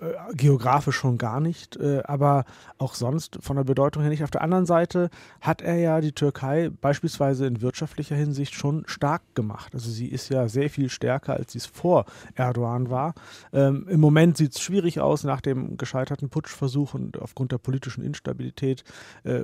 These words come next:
fehlt es an Auslandsinvestitionen und so weiter. Also das ist im Moment nicht alles rosig. Aber nichtsdestotrotz, die wirtschaftliche Lage insgesamt ist schon sehr viel besser, als es vor, vor zwanzig Jahren war. Und, äh, das sieht er und ich glaube, da hat er schon einen realistischen Anspruch zu sagen, okay, ich will die Türkei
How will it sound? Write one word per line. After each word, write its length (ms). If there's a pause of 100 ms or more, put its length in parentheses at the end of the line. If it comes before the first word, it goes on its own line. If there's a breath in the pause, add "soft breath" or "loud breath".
fehlt 320
es 100
an 100
Auslandsinvestitionen 1120
und 120
so 80
weiter. 160
Also 100
das 140
ist 100
im 80
Moment 320
nicht 160
alles 240
rosig. 380 (500 loud breath)
Aber 380 (260)
nichtsdestotrotz, 800
die 160
wirtschaftliche 400
Lage 220
insgesamt 520
ist 100
schon 200
sehr 220
viel 160
besser, 300
als 180
es 100
vor, 380 (280 loud breath)
vor 140
zwanzig 320
Jahren 320
war. 180 (500 loud breath)
Und, 340
äh, 320
das 280
sieht 260
er 240
und 100
ich 100
glaube, 300
da 240
hat 140
er 60
schon 140
einen 140
realistischen 580
Anspruch 540
zu 180
sagen, 280
okay, 180
ich 160
will 80
die 120
Türkei 360